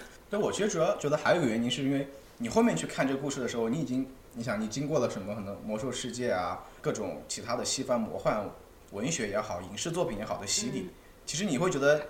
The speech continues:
Speaker 1: 它里面所给你提出来的那些概念什么东西，你已经觉得我很熟悉嘛，好像也没有什么特别新鲜的东西嘛。你想它输出的时候，一九四几年的时候那种，那个时候可能还没有人写这种东西，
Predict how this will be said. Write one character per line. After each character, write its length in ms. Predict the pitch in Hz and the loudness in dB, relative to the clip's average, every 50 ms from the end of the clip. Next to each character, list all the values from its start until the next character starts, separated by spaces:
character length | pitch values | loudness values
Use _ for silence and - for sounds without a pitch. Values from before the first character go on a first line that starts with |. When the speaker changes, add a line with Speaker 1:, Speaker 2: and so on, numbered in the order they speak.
| - - - | -12 -16 -4
Speaker 1:
它 140 | - 202 190 | 0 0 2
里 80 | 123 | 2
面 180 | 107 110 123 131 | 0 0 -2 -2
所 160 | 123 - 107 | -2 -4 -6
给 100 | - 135 | -4 -2
你 100 | 135 127 | -2 -2
提 180 | 113 - - 120 | -2 -2 -6 -4
出 120 | - - | -2 0
来 40 | 135 | 2
的 40 | 135 | 2
那 40 | 131 120 | 2 2
些 100 | - 127 | 0 0
概 220 | - 180 170 135 | 2 4 4 4
念 120 | 117 113 | 4 0
什 80 | 107 - | -2 -4
么 60 | 95 | -6
东 100 | 98 104 | -8 -8
西， 100 | 104 117 | -6 -4
你 80 | 117 120 | -4 -2
已 20 | 113 | -2
经 220 | 110 120 123 131 | -2 -2 -4 -2
觉 100 | 131 117 | -2 0
得 220 | 113 117 117 117 - - - - | 0 0 0 0 -4 -10 -10 -8
我 100 | 156 196 | -6 -4
很 140 | - 139 | -4 -4
熟 200 | - - 92 104 | -4 -4 -4 -2
悉 140 | 143 - 233 | 0 2 2
嘛， 220 | 226 175 120 90 - - - - - - - | 2 2 2 -2 -6 -12 -16 -20 -20 -20 -4
好 100 | - 120 | 0 4
像 40 | 135 | 4
也 40 | 147 | 4
没 60 | 151 175 | 4 2
有 40 | |
什 100 | 180 - | 2 2
么 80 | 117 123 | 0 0
特 80 | - 165 | 0 0
别 100 | 147 147 | -2 0
新 200 | 147 - 202 214 | 0 0 2 2
鲜 100 | 226 190 | 2 2
的 80 | 135 | 2
东 160 | 110 117 117 | 2 0 -2
西 140 | 113 - 117 | -2 -4 -4
嘛。 160 | 107 90 - - - - - - | -6 -8 -8 -10 -14 -20 -12 -8
你 80 | - 131 | -2 2
想 120 | 139 123 | 4 4
它 100 | 117 127 | 6 4
输 180 | 123 - - 151 | 4 2 -2 -4
出 160 | - - 160 | 0 2 4
的 80 | 131 110 | 4 4
时 80 | 135 | 2
候， 60 | 123 | 0
一 120 | 131 143 135 | -2 -2 -2
九 100 | 117 - | -4 -4
四 200 | - - - 180 | -6 -4 -4 -4
几 80 | 117 107 | -4 -6
年 120 | 90 87 - | -6 -8 -8
的 100 | 85 - | -8 -6
时 60 | 101 | -6
候 80 | 95 | -4
那 80 | 104 113 | -4 -4
种， 160 | 104 - 82 - - - - - - - | -6 -6 -8 -12 -14 -18 -20 -20 -4 0
那 100 | 240 233 | 2 2
个 80 | 156 143 | 2 0
时 140 | - - | -2 -4
候 200 | 113 - 120 104 | -2 -2 -2 -4
可 120 | 98 - 113 | -4 -4 -4
能 180 | 101 101 107 - - - - - | -4 -6 -8 -10 -14 -18 -20 -10
还 100 | - 156 | -6 -2
没 100 | 160 202 | 0 2
有 100 | 220 123 | 2 2
人 120 | 113 226 | 0 0
写 120 | 233 - 101 | -4 -6 -6
这 60 | - | -6
种 120 | - 98 | -6 -8
东 140 | 92 90 95 | -8 -10 -10
西， 120 | - - | -12 -14